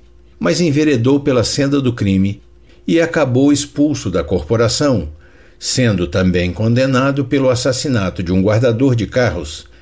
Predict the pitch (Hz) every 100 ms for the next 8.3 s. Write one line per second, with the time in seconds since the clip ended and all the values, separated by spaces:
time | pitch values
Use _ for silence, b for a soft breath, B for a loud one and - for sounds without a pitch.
0 | b - 143 151 147 123 120 127 101 90
1 | 85 78 85 80 78 73 78 73 - -
2 | - b b b b b b - 151 147
3 | 135 131 139 139 120 127 123 117 95 87
4 | 82 87 87 87 78 110 117 107 - 120
5 | 131 120 127 135 120 101 107 90 85 76
6 | 82 69 64 - - - - b b b
7 | b 127 117 104 85 85 120 120 135 123
8 | 131 135 143